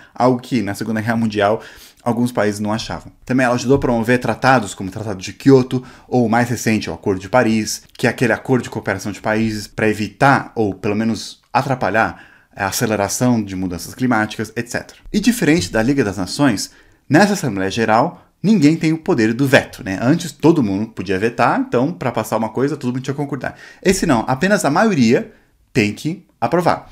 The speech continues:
Então, se a maioria aprovou, todos os países, né, teoricamente todos os países que fazem parte da onu devem obedecer àquela resolução que foi passada. Antigamente, a Liga das Nações também não era muito boa em adquirir e reter membros, né?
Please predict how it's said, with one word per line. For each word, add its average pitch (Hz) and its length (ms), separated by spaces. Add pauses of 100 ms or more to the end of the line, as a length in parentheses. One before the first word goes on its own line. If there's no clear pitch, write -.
Então, 101 360 (100)
se - 220
a 113 80
maioria 143 420
aprovou, 175 600 (340)
todos 170 460
os 101 120
países, 139 420
né, 104 160
teoricamente 123 760
todos 160 300
os - 60
países 87 300
que 110 100
fazem 113 320
parte 90 400
da 123 100
onu 135 340 (400)
devem 127 560 (360)
obedecer 151 680
àquela 143 260
resolução 139 580
que - 100
foi 120 100
passada. - 420 (320)
Antigamente, 139 640
a 110 120
Liga 139 180
das 139 80
Nações 123 400
também 131 180
não 143 120
era 165 100
muito 165 220
boa 117 400
em 117 200
adquirir 127 560
e 156 60
reter 170 340
membros, 95 380
né? 85 160